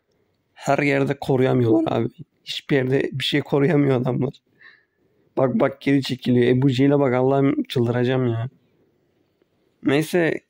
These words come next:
Chu'ya teşekkür ediyorum abi izliyorsa falan. Yani sayesinde kazandık. Yani sayesinde kazandık derken ben de biraz iyiyim gibi. Şimdi iyiyim diyeceğim aşağı. "Sen kim oluyorsun da kendine iyiyim diyorsun lan?"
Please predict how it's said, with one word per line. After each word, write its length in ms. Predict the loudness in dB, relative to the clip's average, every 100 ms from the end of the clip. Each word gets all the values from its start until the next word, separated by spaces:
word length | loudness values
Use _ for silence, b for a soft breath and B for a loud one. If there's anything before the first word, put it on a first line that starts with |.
| -12 -10
Chu'ya 680 | -2 2 4 2 0 -2 _ _ -6
teşekkür 460 | -2 -2 -2 0
ediyorum 280 | 0 2 2
abi 200 | 2 2
izliyorsa 460 | 0 -2 -4 -4 -8
falan. 340 | -4 -2 -4 -10 _ _ _ _ _ _ _
Yani 160 | -4 -4
sayesinde 500 | -2 -2 -2 -4 -4
kazandık. 480 | 0 0 0 -2 -8 _ _ _ _ _ _ _ _ _ _ _ _ _ _ _ _ _ _ _ _ _ _ -6
Yani 120 | -4
sayesinde 380 | -2 -2 0 0
kazandık 420 | 2 2 2 2
derken 540 | 0 0 0 2 2 -2 _ -6
ben 360 | -2 2 4 2
de 100 | 2
biraz 380 | 0 -2 -8 -20 _ -2
iyiyim 360 | 2 4 4
gibi. 300 | 4 4 2
Şimdi 240 | 2 2 2
iyiyim 300 | 4 4 4
diyeceğim 300 | 4 2 0
aşağı. 360 | 0 0 -2 B B B
"Sen 220 | 0 0
kim 220 | 2 4
oluyorsun 320 | 6 6 6
da 120 | 2
kendine 440 | 2 2 4 4 4
iyiyim 380 | 6 4 4 4
diyorsun 240 | 2 2
lan?" 200 | 0